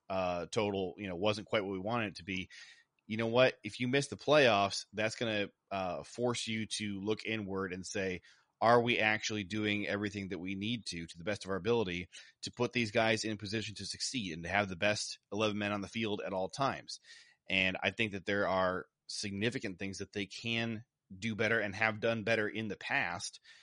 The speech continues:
Um, the, and, and, and I just, I, I get worried about complacency. And I think that twenty twenty-two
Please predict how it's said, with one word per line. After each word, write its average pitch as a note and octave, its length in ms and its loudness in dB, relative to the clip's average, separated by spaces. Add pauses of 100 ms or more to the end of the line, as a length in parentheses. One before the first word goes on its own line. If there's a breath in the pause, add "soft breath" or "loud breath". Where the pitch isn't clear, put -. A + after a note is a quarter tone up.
(380 soft breath)
Um, F#2 520 0
the, G2 240 -4
and, G2+ 240 -6
and, F#2+ 480 -6
and F#2+ 440 -8 (260)
I G2 100 -2
just, F#2+ 420 -10 (600 loud breath)
I, G2+ 320 0
I G2 140 0
get F#2+ 340 -2
worried A2+ 580 0
about G2 400 -2
complacency. F2+ 680 -6
And E2+ 100 -8
I F#2 60 -8
think A#2 300 -6
that G#2+ 200 0 (480 soft breath)
twenty A#2+ 320 -2
twenty-two G#2+ 920 -4